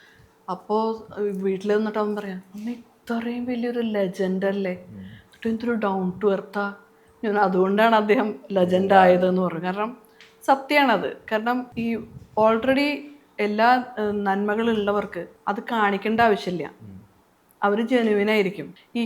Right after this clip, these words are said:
Speaker 1: കാട്ടിക്കൂട്ട് അല്ലെങ്കിൽ എന്തെങ്കിലും ഷോ ഓഫ് കാണിക്കുക അല്ലെങ്കിൽ എന്തെങ്കിലും കള്ളത്തരം കാണിക്കുന്നവർക്കൊക്കെ നല്ല നന്നായിട്ടൊക്കെ അഭിനയിക്കാൻ അറിയാം.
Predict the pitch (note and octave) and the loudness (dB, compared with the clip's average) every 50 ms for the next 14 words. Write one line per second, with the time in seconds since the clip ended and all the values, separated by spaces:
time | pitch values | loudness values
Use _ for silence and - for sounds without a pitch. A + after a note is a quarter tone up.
0 | A#3 - A#3 G#3+ G#3 G3+ - B3 A#3+ B3 B3 A#3 A#3 A#3 A#3+ A#3 A3 G3+ G3 G3 | -2 2 4 4 4 4 0 -4 -2 -2 -4 -4 0 2 4 4 4 4 2 0
1 | G#3 G#3 G#3 G#3 G3+ G3+ G#3 G#3+ G#3+ G#3 - A3+ G#3 G#3 G3+ G3 G3+ - A3+ G#3+ | 0 0 0 0 0 0 0 0 0 0 0 2 4 4 4 2 2 0 0 0
2 | G3+ G3+ G3 F#3 F#3+ A3 G#3+ G3+ F#3+ F#3 F#3 F3+ G3 G3 G3+ G3 G3+ F#3+ G3 G3 | 0 0 -2 -4 -2 0 2 2 2 2 0 -2 -2 -2 -2 -2 -2 -4 -4 -4
3 | G3 G3+ G3+ G#3 G3+ - - - - _ - G#3+ G3+ G3+ G3 G3 - A3 G#3+ A3 | -4 -6 -6 -8 -10 -12 -18 -20 -14 _ 2 2 4 4 2 2 0 0 0 0
4 | A3 G#3+ G3+ G3 F#3+ - G3+ G3+ G3+ G3 G3 G3 - G3+ G3+ - A3+ A3+ - - | 0 -2 -2 -2 -4 -4 -4 -4 -4 -4 -4 -6 -8 -8 -8 -8 -10 -10 -10 -16
5 | - _ _ A3 G#3 G3 G3+ G#3 G#3+ G#3+ A3 G#3 G3+ F#3+ F#3+ G3 F#3+ G3+ G3+ G3+ | -20 _ _ -2 0 0 0 0 0 0 0 0 -2 -2 0 -2 -2 -2 -2 -4
6 | A3 G#3 - G#3 G3 F#3 G#3+ G3+ G3 G3 F#3+ F#3+ G3+ G3 G3 G3 F#3+ F3+ D#3+ D3+ | -4 -2 0 0 0 0 -2 -4 -2 -4 -4 -2 -2 -2 -2 0 -2 -2 -4 -4
7 | D3+ - | -8 -12